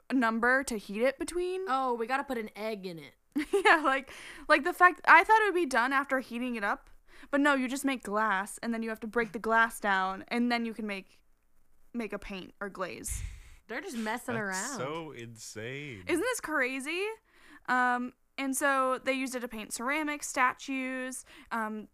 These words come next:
Speaker 1: paint tombs of the pharaohs. So if you, like, think of what you've learned about Egypt, Egypt when you were little and, like, King Tut and everything, if you picture their, their tomb, like, I
Speaker 2: Mm.
Speaker 1: picture it gold and blue.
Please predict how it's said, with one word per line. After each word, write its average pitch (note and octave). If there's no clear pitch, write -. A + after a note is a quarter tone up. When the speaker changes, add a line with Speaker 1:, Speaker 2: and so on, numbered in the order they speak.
Speaker 1:
paint -
tombs F#4
of D4+
the A#3+
pharaohs. D#4
So C4+
if C4
you, D4+
like, C4
think B3+
of A#3
what A3+
you've G#3+
learned A3+
about G#3
Egypt, A3
Egypt B3
when A3+
you A3
were A3
little A3
and, G#3
like, F#3
King A#3
Tut C4+
and C4
everything, C4
if A#3+
you A3+
picture C#4
their, A3
their G3+
tomb, F4
like, A3
I A#3
Speaker 2:
Mm. F#3
Speaker 1:
picture B3
it G#3+
gold G#3+
and G3
blue. G3+